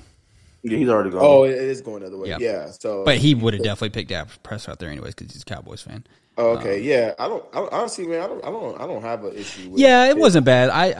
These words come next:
Speaker 3: I think that it is more of, like, this is, like, a, a, this, looking at it, this is a really good redraft draft, right? That's the way I look at it. Like, and I, and I think that shows it, like, how we've talked about his
Speaker 1: Yeah.
Speaker 3: team, right? Where it's like, yeah, he's good for the next year or two.
Speaker 2: I think he shot himself in the foot. Like,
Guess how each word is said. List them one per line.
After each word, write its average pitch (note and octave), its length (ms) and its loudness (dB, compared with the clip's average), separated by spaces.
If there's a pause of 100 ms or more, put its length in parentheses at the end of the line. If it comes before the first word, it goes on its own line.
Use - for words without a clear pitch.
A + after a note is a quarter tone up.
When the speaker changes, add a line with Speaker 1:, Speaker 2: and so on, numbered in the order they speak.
Speaker 3:
I E3 40 0
think D#3+ 240 -2
that B2+ 140 0
it A#2+ 120 0
is A#2 280 -2
more A2+ 220 2
of, G2+ 100 -4
like, G2 240 -4
this D#3+ 160 2
is, A2 100 -4
like, G#2+ 120 -8
a, G#2 120 -8 (220)
a, D3+ 100 0
this, C3 560 2 (100)
looking D3+ 380 -2
at F3+ 160 2
it, F#3+ 100 -2
this D#3 120 0
is C3+ 80 0
a A#2 40 0
really C3 240 4
good A#2 180 2
redraft G2+ 500 -6
draft, - 540 -10
right? G#2+ 280 -2
That's C3+ 200 2
the A#2+ 40 0
way G2+ 140 -2
I G2+ 80 -2
look F#2+ 240 -8
at E2 180 -8
it. - 140 -14 (100)
Like, G#2+ 320 -8
and A#2+ 220 -4
I, A#2 260 -4 (160)
and G#2 160 -10
I G2+ 60 -6
think A#2+ 260 -2
that A2+ 160 -2
shows A#2 480 0
it, A#2 80 -4 (240)
like, A2 240 -10
how G#2+ 140 -6
we've G#2 160 -10
talked B2+ 280 -4
about A2 220 -2
his A2 120 2
Speaker 1:
Yeah. G#2+ 60 0
Speaker 3:
team, C3+ 380 2
right? A#2 260 0
Where A2+ 200 -4
it's - 160 -6
like, G2+ 340 -4 (300)
yeah, B2+ 400 2
he's A2 180 -4
good A#2 260 -2
for A#2 120 -6
the G#2 80 -4
next G2+ 260 -6
year A#2+ 180 -4
or B2 60 -2
two. - 160 -6
Speaker 2:
I F3 140 2
think G#3+ 160 2
he G#3 100 -8
shot D#3+ 300 -4
himself C#3 420 -8
in A#2 80 -16
the G2+ 80 -14
foot. - 320 -20
Like, A2 220 -6